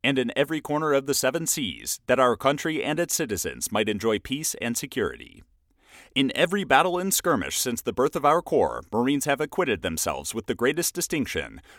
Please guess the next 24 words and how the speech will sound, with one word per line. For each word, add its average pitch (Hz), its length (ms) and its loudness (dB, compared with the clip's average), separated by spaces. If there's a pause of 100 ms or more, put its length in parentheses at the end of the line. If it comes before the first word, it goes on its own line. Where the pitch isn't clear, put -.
winning 131 360 4
new 180 200 2
honors 95 460 0
on 98 140 -2
each - 240 -6
occasion, 82 600 -6
until 131 280 0
the 131 100 0
term 135 440 0
"Marine" 156 500 -2
has 104 240 -4
come 135 180 -2
to 139 100 -4
signify 92 640 0 (120)
all 151 200 6
that 156 200 0
is 175 120 -2
highest 110 440 2
in 95 120 -2
military 135 580 0
efficiency 147 600 -2
and 101 160 -4
soldierly 165 580 0
virtue. 78 600 -4